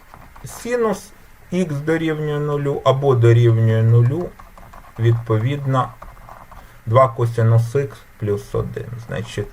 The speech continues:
м, буде мінус одна друга. Х дорівнює плюс-мінус два пі на три плюс два пі на три плюс два пі н, де н належить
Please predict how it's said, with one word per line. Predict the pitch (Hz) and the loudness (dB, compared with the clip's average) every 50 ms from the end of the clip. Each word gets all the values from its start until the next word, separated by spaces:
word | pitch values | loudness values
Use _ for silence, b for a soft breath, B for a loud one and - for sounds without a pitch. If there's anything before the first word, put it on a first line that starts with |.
| - - 147 | -14 -12 -10
м, | 147 151 147 135 | -8 -8 -6 -4
буде | 131 120 110 107 110 | -2 -2 -2 -2 0
мінус | 110 117 117 113 107 101 101 110 - | 2 4 4 4 2 0 -6 -8 -4
одна | - 113 110 117 127 139 147 | -6 -4 -2 0 0 0 -2
друга. | 156 175 208 254 262 233 - - 190 185 - b b b b b b b b b b b b - | -2 -4 -6 -6 -6 -8 -8 -10 -12 -12 -14 b b b b b b b b b b b b -8
Х | 151 170 190 175 135 117 | -6 -4 -4 -2 -2 2
дорівнює | 110 117 120 120 127 127 117 117 117 113 113 113 - | 4 6 4 6 4 2 2 4 4 4 4 2 0
плюс-мінус | 127 120 117 117 113 - 127 120 117 110 107 107 104 101 | 0 2 2 2 2 0 0 2 2 2 2 0 -4 -6
два | 101 101 107 110 113 110 110 | -6 -8 0 2 2 2 2
пі | 113 - - 120 123 | 0 -2 -2 -2 -2
на | 127 135 143 | 0 -2 -2
три | 139 - - 190 220 226 208 | -4 -2 -2 0 0 0 -2
плюс | 214 - 120 110 107 104 104 113 - - - - - - - 104 | -2 -4 -4 -4 -4 -4 -6 -10 -12 -14 -18 -20 -20 -14 -12 -8
два | 107 117 113 101 95 - - - | -2 0 0 0 0 -2 -6 -10
пі | 104 101 101 | -8 -6 -4
на | 101 113 127 131 - | -2 -2 -2 -2 -2
три | - 190 208 220 | -4 -2 -2 -2
плюс | 202 - - 123 110 104 101 101 101 | -4 -4 -4 -2 -2 -2 -4 -6 -10
два | 101 104 110 107 107 110 - - | -6 -2 0 2 2 0 -2 -6
пі | - 113 113 117 - - | -6 -4 -4 -4 -4 -2
н, | 170 185 202 202 175 117 | 0 0 0 -2 -4 -2
де | - 104 | 0 0
н | 117 135 135 120 | 0 2 0 -2
належить | 110 98 - 101 95 95 95 101 - - | -2 -2 -2 -2 -4 -4 -4 -6 -10 -10